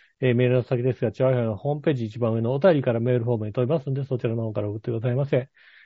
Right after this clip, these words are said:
えー、直接メールを設けます。メールアドレス、チョアヘヨアットマークチョアヘヨドットコムです。写真の添付等ございましたら、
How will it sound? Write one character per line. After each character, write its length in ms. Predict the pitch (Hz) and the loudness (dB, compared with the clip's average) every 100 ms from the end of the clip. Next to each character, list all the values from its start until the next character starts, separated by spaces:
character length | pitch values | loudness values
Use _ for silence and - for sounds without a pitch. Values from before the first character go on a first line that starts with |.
| _ _ | _ _
え 480 | 156 139 131 123 123 | 2 4 4 2 0
ー、 40 | 120 | -2
直 100 | 165 | 0
接 180 | 233 190 | 0 2
メ 120 | 202 | 4
ー 20 | |
ル 80 | 196 | 4
を 60 | 185 | 4
設 120 | 180 | 4
け 40 | |
ま 100 | 190 | 2
す。 80 | 135 | 0
メ 100 | 131 | 2
ー 20 | |
ル 60 | 127 | 4
ア 20 | |
ド 40 | 120 | 2
レ 80 | 110 | 0
ス、 60 | |
チ 100 | - | 0
ョ 40 | 127 | 0
ア 20 | |
ヘ 60 | 113 | 2
ヨ 140 | 113 | -2
ア 60 | 120 | -2
ッ 20 | |
ト 100 | 135 | 0
マ 120 | 131 | 0
ー 20 | 107 | 0
ク 40 | |
チ 100 | - | 0
ョ 40 | |
ア 40 | 123 | 0
ヘ 60 | |
ヨ 60 | 120 | 2
ド 80 | 117 | -2
ッ 60 | |
ト 100 | 113 | -2
コ 80 | 139 | -4
ム 60 | 123 | -2
で 100 | 135 | -4
す。 80 | - | -4
写 160 | 139 | -6
真 160 | 139 147 | -2 -2
の 100 | 139 | 2
添 120 | 143 | 0
付 160 | 131 139 | 0 0
等 160 | 147 | 2
ご 140 | 123 131 | 2 2
ざ 120 | 139 | 2
い 40 | |
ま 120 | 139 | 0
し 60 | 139 | -2
た 80 | |
ら、 80 | 123 | -6